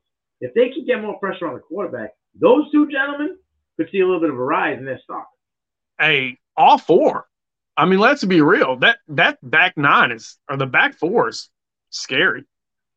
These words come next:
Speaker 1: Yeah, I mean, I mean, Johnson and Richardson at safety are just, they're like heat-seeking missiles out there.
Speaker 2: Yeah.
Speaker 1: <laughs> You know what I mean? You got seventy tackles, both guys. That's a hundred forty tackles out of your secondary.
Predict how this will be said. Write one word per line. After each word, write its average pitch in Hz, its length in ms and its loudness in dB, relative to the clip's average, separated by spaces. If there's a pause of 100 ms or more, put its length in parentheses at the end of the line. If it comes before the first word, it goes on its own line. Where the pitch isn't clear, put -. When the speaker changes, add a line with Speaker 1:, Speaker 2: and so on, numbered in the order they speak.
(100)
Speaker 1:
Yeah, 226 160 6
I 185 60 0
mean, 180 120 2 (180)
I 175 60 0
mean, 156 220 0
Johnson 202 360 0
and 175 120 0
Richardson 175 320 -2
at - 100 -10
safety 190 320 0
are 131 180 -6
just, 131 220 -8 (920)
they're 254 120 0
like 202 120 0
heat-seeking 214 520 -6
missiles 277 360 0
out 101 200 -14
there. - 680 -4
Speaker 2:
Yeah. 143 300 2
Speaker 1:
<laughs> - 40 -20 (340)
You 208 280 -2
know 226 100 -2
what 226 140 -4
I - 20 -6
mean? 240 120 -6
You 285 120 -6
got - 160 -10
seventy 196 240 -6
tackles, 226 380 -6
both 233 200 -6
guys. 247 340 -4 (120)
That's 311 160 -8
a - 20 -12
hundred 254 280 -6
forty 220 180 -8
tackles 185 320 -12
out 151 80 -16
of 120 60 -18
your 107 120 -20
secondary. 151 440 -14